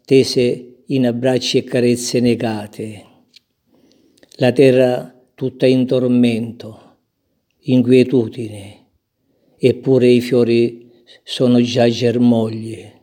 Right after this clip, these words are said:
Gli uccelli con ampi voli solcano il cielo. Il sole,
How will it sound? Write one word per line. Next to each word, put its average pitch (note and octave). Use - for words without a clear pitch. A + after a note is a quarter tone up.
Gli -
uccelli B2+
con C3+
ampi C#3
voli C#3
solcano C3+
il A#2+
cielo. G#2+
Il C3+
sole, A#2+